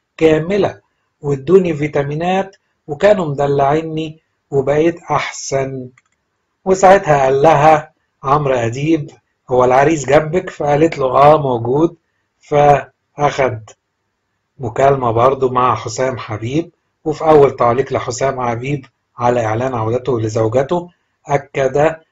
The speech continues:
إن المشكلة من البداية كانت على أمر بسيط وما يستحقش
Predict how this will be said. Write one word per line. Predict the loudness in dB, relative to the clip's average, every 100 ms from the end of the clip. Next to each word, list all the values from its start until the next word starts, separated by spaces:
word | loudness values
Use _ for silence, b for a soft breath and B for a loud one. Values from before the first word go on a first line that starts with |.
| _
إن | -4 -4
المشكلة | -4 -6 -6 -2 -2 -2
من | -4
البداية | -4 -2 0 2 2
كانت | 0 -4 -6 -6
على | -4 -4
أمر | 0 0 0 -4
بسيط | -4 -6 -6 -8 -6
وما | -8 -8 -8
يستحقش | -10 -12 -8 -6 -6 _ -8 -8 -10 -16